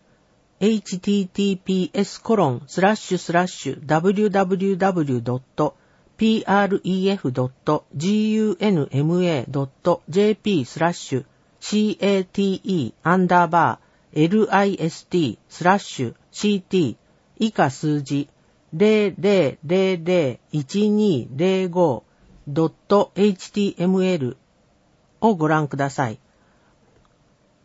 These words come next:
以上、インフォメーション、お知らせでした。視覚に障害がある人のために、群馬広報の展示板、テープ板およびシーディー板、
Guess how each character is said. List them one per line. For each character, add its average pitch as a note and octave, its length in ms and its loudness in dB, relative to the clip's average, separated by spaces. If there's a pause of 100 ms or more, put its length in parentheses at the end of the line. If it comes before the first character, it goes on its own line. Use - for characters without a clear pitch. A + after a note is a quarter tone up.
(320)
以 G#3+ 120 2
上、 D3 360 2 (180)
イ A3 140 4
ン G#3+ 60 2
フ A3 100 -2
ォ A3 40 4
メ G#3 180 2
ー - 20 0
シ D3 140 -4
ョ A#2+ 140 0
ン、 A#2 120 -14 (220)
お D3+ 100 -2
知 F#3 140 0
ら F#3+ 120 4
せ F3 160 0
で D#3 140 -2
し - 120 -14
た。 A#2 200 -10 (1300)
視 - 160 -14
覚 G#3+ 300 2
に G#3 140 4
障 G3+ 280 4
害 G#3 220 2
が G3+ 120 4
あ G3 60 4
る E3 100 0
人 D#3 240 -2
の D#3+ 120 0
た D#3 140 -2
め D#3 140 0
に、 A#2 200 -4 (380)
群 F#3+ 180 2
馬 A3 220 4
広 G#3 280 4
報 C#3+ 200 0
の A#2 140 -4
展 E3+ 300 0
示 D#3+ 80 -4
板、 C#3 320 -2 (480)
テ G3+ 220 4
ー - 20 -18
プ G3+ 140 4
板 F3 380 0
お G#3 140 2
よ E3+ 140 4
び A#2+ 260 -8
シ - 280 -2
ー F#3 40 -2
デ F#3+ 120 -4
ィ F#3 80 0
ー - 20 -4
板、 D#3 340 -4